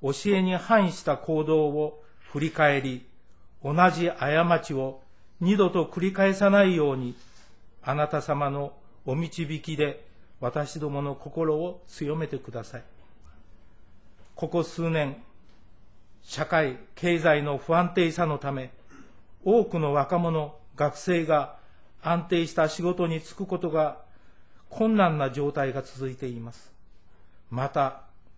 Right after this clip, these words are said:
金銭のため他人に危害を加えたり、児童虐待など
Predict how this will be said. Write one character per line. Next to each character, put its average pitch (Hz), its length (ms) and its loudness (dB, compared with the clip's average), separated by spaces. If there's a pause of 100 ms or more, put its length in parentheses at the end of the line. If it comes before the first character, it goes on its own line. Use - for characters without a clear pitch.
(200)
金 160 240 -4
銭 143 260 -4
の 135 120 -4
た 139 120 -4
め 147 300 -4 (140)
他 143 160 -4
人 147 260 -2
に 143 140 -6
危 151 120 -10
害 165 220 4
を 160 160 0
加 165 240 2
え 165 80 4
た 160 140 0
り、 135 120 -8 (1000)
児 120 180 -8
童 147 260 2
虐 135 300 -2
待 156 220 2
な 143 140 0
ど 139 200 -6